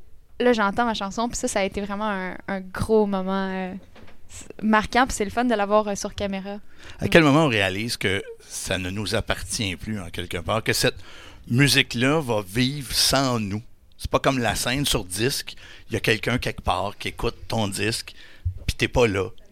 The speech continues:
Speaker 2: dans cette expérience-là. À quel
Speaker 1: Mm.
Speaker 2: moment on réalise que ça va vivre et les gens vont, vont y faire sa signif-, leur propre signification de ces chansons-là ?
Speaker 1: Ben, c'est, c'est jusqu'au dernier moment, tu sais. Jusqu'au dernier moment, euh, je, je, c'est,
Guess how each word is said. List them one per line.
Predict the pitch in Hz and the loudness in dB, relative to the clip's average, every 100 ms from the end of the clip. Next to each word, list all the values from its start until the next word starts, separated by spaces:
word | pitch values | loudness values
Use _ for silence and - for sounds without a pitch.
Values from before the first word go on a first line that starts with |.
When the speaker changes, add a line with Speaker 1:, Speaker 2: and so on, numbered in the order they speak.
| - - - | -18 -14 -2
Speaker 2:
dans | 98 95 | 0 0
cette | 104 113 | -2 -2
expérience-là. | - 107 104 95 151 | -2 -2 0 0 2
À | |
quel | 135 | 4
Speaker 1:
Mm. | |
Speaker 2:
moment | 127 170 | 4 2
on | |
réalise | 131 98 101 135 | 0 -2 -4 -6
que | - 82 - - - - | -8 -10 -12 -20 -20 -8
ça | - 90 | -4 0
va | 101 | 0
vivre | 92 101 110 120 104 | 0 -4 -2 -4 -6
et | |
les | 90 87 | -6 -4
gens | 98 107 | -2 -2
vont, | 107 92 87 - - - - - | -2 -4 -6 -14 -20 -20 -20 -12
vont | 87 87 82 - | -4 -4 -4 -8
y | 98 | -4
faire | 78 98 131 | 2 2 2
sa | - | -2
signif-, | 90 90 87 - | -6 -6 -6 2
leur | 104 107 | 2 2
propre | - 117 - | -2 -4 -2
signification | 123 110 - 90 90 107 110 | 0 0 -2 -4 -4 -4 -6
de | 87 | -6
ces | - 85 | -6 -6
chansons-là ? | - 87 - 85 92 - | -6 -6 -10 -10 -10 -2
Speaker 1:
Ben, | 220 208 | 2 2
c'est, | - 214 - | 2 0 0
c'est | 214 202 | 0 0
jusqu'au | 196 233 - 220 | 2 0 4 4
dernier | 196 208 196 220 233 | 6 2 4 2 4
moment, | 208 196 226 269 262 | 4 4 2 2 -4
tu | - | -2
sais. | 240 262 - - - - | 0 0 -8 -20 -20 -4
Jusqu'au | 254 - 226 | -2 -2 -6
dernier | 202 254 254 285 | 4 6 8 6
moment, | 262 226 269 269 | 6 4 4 4
euh, | 214 | 2
je, | 196 120 | -2 -6
je, | 214 - - - - - - - - - - - | -8 -10 -14 -18 -18 -20 -18 -18 -16 -18 -18 -10
c'est, | - | -10